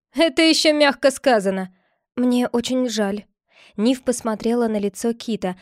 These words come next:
но то ничего не выражало. «Я не хотела вызывать болезненные воспоминания».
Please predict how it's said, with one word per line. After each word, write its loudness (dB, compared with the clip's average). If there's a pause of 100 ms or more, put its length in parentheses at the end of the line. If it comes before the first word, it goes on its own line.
(140)
но 4
то 0
ничего -2
не -2
выражало. -6 (480)
«Я 2
не 0
хотела -2
вызывать -2
болезненные -2
воспоминания». -8